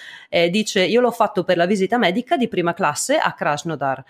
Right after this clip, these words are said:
Oltre che, oltre che girare, ti fanno contare ripetutamente fino a dieci, mentre ci si china in avanti per vedere se si conta regolarmente."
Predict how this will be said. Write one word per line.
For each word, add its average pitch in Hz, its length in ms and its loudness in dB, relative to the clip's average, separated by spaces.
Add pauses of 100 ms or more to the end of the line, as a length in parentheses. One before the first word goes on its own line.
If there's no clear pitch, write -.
(480)
Oltre 285 600 0
che, 240 480 0
oltre 427 240 0
che 285 100 0
girare, 196 640 2
ti 339 120 0
fanno 214 320 0
contare 269 420 0
ripetutamente 254 760 0
fino 247 220 -2
a 190 40 4
dieci, 185 480 0 (100)
mentre 294 420 0
ci - 140 -6
si 277 160 -4
china 269 260 -2
in 226 140 2
avanti 180 600 0
per 240 160 0
vedere 254 300 0
se 294 120 -4
si 269 140 -4
conta 220 280 -2
regolarmente." 190 720 -2